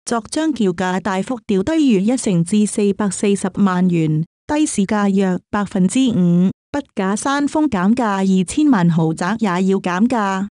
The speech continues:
消息指，九龍塘筆架山峰單號洋房原叫價三億元，近日減至二點八億元，勁減二千萬元。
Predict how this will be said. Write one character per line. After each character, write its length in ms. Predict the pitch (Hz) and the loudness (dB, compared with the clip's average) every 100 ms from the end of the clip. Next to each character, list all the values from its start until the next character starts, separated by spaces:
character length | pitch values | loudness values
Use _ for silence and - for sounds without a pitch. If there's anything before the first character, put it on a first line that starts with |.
| _ | _
消 280 | - 311 320 | -6 0 2
息 180 | 294 269 | 0 -6
指， 440 | - 185 180 202 247 _ - | -2 0 2 2 0 _ -6
九 220 | 185 196 | -2 2
龍 240 | 240 170 | 2 0
塘 260 | 170 180 180 | 0 0 2
筆 140 | 262 - - | -2 -8 -6
架 220 | 190 208 | -4 -2
山 300 | 285 277 285 | -2 -2 0
峰 240 | 311 311 | 0 0
單 200 | 302 311 | 0 0
號 260 | 254 214 180 | 0 2 2
洋 260 | 180 165 | 2 0
房 340 | 165 180 175 180 - _ | -2 -2 -2 -4 -8 _
原 240 | 196 202 208 | 2 4 4
叫 120 | 214 | 2
價 240 | 208 214 202 | 0 -2 -2
三 360 | - 294 302 | -2 0 0
億 140 | 302 254 | 0 -2
元， 400 | 196 175 165 165 - _ | -2 0 2 0 -4 _
近 180 | 247 240 | 0 2
日 60 | 240 | 2
減 380 | 185 175 190 262 | 0 0 2 2
至 120 | 247 | 4
二 300 | 214 190 180 | 4 2 0
點 240 | 185 214 | 2 2
八 180 | 233 226 - | 0 -4 -4
億 140 | 262 214 | -4 -2
元， 380 | 180 170 165 180 _ | 0 2 0 -2 _
勁 220 | - 208 208 | 2 4 4
減 400 | 175 220 233 190 | 2 4 4 2
二 40 | |
千 280 | - 285 277 | 2 2 4
萬 260 | 202 180 | 4 2
元。 400 | 175 160 156 165 | 2 2 2 -2